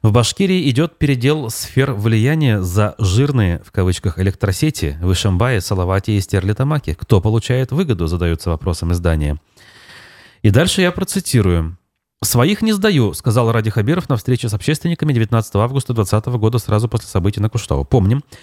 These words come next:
он имел в виду тогдашнего главу администрации Ишимбайского района Азамата Абдрахманова, пишут пруфы. Тем не менее, в районе тогда поначалу развернулось движение за его отставку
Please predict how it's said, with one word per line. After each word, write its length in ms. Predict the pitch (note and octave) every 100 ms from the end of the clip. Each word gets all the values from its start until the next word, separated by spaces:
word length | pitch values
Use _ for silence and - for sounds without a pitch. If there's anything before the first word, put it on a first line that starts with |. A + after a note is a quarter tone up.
| - - -
он 240 | C#3 G#3
имел 200 | F3+ F#3
в 60 | E3+
виду 160 | E3
тогдашнего 520 | F3 D3+ C#3+ D#3+ E3+ D#3+
главу 240 | D3+ C#3
администрации 580 | D3 D3 C3 C3+ C#3+ C#3+
Ишимбайского 520 | C3+ B2+ C3+ - C3
района 260 | A#2+ C3 B2+
Азамата 340 | A#2 A#2+ A#2+
Абдрахманова, 580 | B2+ C3+ C#3 G2+ D#2+ D2 - -
пишут 240 | - F#2 F2
пруфы. 320 | F2+ - - - - - _
Тем 160 | C#3 G3
не 100 | A3
менее, 280 | F#3+ F#3
в 40 | E3+
районе 320 | E3 D#3+ F3+
тогда 320 | E3+ D3 D#3
поначалу 480 | E3 D#3+ - D3+ D#3+ C3+
развернулось 500 | C3 C#3 C3 C#3 C#3
движение 400 | D3 C3 C3+ C#3
за 120 | C#3
его 180 | C3+ E3
отставку 480 | - C#3+ - -